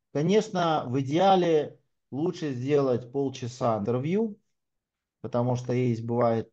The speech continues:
э, иногда нужны люфты, там, если у тебя целый график на батарею интервью, там можно поехать по графику, поэтому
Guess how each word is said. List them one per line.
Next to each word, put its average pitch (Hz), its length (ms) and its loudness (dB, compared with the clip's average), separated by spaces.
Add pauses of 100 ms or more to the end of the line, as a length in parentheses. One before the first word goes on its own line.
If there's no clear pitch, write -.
э, 117 60 -4 (360)
иногда 107 380 -4
нужны 110 340 -4
люфты, 156 1120 -2
там, 101 240 -4
если 110 400 -4
у 104 140 -4
тебя 101 520 -4
целый 92 520 -4
график 113 760 -2
на 95 520 -8
батарею 107 560 -4
интервью, 117 500 -6
там 101 180 -6
можно 95 300 -8
поехать 104 560 -8
по 98 100 -12
графику, 123 520 -8
поэтому 92 560 -10